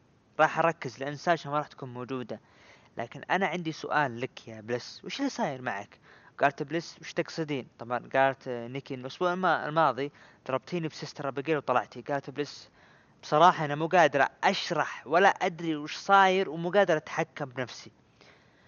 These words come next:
لكن دقت موسيقى ليسي إيفنز ودخلت قامت تطقطق وقالت: "نيكي ما تستاهل الفوز" ومن هالكلام، وإنه سبب فوزها اللي هو خروج أليكسا بليس ومن هالكلام. وصار مجالد بين نيكي كروس وليسي إيفنز،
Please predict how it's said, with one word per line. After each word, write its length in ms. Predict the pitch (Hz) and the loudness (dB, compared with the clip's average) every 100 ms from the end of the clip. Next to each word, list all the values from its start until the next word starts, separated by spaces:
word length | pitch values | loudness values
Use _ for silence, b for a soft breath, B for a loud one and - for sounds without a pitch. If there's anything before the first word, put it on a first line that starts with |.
| b b b | b b b
لكن 280 | 139 135 147 | 0 0 6
دقت 380 | 208 240 214 185 | 6 8 4 0
موسيقى 300 | 170 175 180 | -2 0 4
ليسي 280 | 170 160 165 | 4 4 0
إيفنز 220 | 151 139 | 0 -4
ودخلت 360 | - 196 175 165 | 0 2 4 4
قامت 240 | 156 160 - | 2 2 2
تطقطق 300 | 156 151 135 | 2 0 -2
وقالت: 340 | 127 160 165 | 4 4 2
"نيكي 220 | 170 - | -4 -4
ما 100 | 156 | -4
تستاهل 420 | 151 - 156 143 | -6 -2 2 2
الفوز" 500 | 139 - 143 143 135 | 0 -2 -2 -2 -4
ومن 160 | 127 135 | -10 -8
هالكلام، 600 | 131 123 131 131 131 135 - B B | -8 -6 -6 -4 -4 -4 -8 B B
وإنه 400 | - 175 156 151 | -2 0 4 6
سبب 300 | 156 - 147 | 6 6 -4
فوزها 460 | 135 147 151 131 135 | -4 0 0 2 2
اللي 100 | 123 | 2
هو 80 | 127 | -2
خروج 400 | - 143 147 143 - | -2 -2 -2 -2 -6
أليكسا 340 | 127 131 - | -10 -8 -10
بليس 320 | 120 135 131 131 | -6 -6 -6 -10
ومن 100 | 123 | -8
هالكلام. 420 | 127 139 131 131 - B B B B - | -8 -4 -4 -4 -10 B B B B -10
وصار 1000 | 151 151 156 156 156 156 151 156 180 202 | -6 -4 -2 -2 -2 -4 -6 6 10 10
مجالد 440 | 170 190 180 156 147 | 10 10 10 8 4
بين 320 | 185 170 160 | 2 2 0
نيكي 200 | 185 156 | -4 -4
كروس 480 | - 170 - - 127 | -2 -2 -2 -12 -14
وليسي 1120 | 120 117 113 113 117 113 - 147 160 - 160 | -14 -12 -12 -14 -14 -16 -14 -2 -2 0 -4
إيفنز، 440 | 160 151 160 - | -4 -4 -6 -10